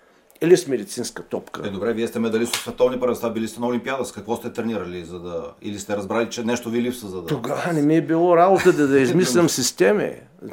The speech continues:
Speaker 1: Аз бях един от най-дисципли-, так-, те да кажат.
Speaker 2: Бяхте ли?
Speaker 1: Да,
Speaker 2: Дисциплиниран?
Speaker 1: дисциплиниран бях и следвах точно указанията на треньорите ми.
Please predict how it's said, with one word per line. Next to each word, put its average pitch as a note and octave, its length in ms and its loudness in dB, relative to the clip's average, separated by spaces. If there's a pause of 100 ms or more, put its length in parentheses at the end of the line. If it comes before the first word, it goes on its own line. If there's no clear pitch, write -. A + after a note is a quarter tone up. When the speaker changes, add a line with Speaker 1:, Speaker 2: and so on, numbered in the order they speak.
(320)
Speaker 1:
Аз B2 400 0
бях B2 220 2
един B2+ 220 -2
от B2+ 180 -8
най-дисципли-, C3+ 680 -4 (340)
так-, - 320 -14 (440)
те C3+ 100 0
да B2 140 0
кажат. G#2 500 -6
Speaker 2:
Бяхте A#2 280 0
ли? - 80 -10 (140)
Speaker 1:
Да, A2 60 -12
Speaker 2:
Дисциплиниран? C3 460 6
Speaker 1:
дисциплиниран D#3 920 4
бях E3+ 220 6
и D#3 60 0
следвах D#3 520 2
точно F3 360 2
указанията D3+ 600 2
на C#3 140 -6
треньорите D#3 580 -4
ми. A#2 220 -10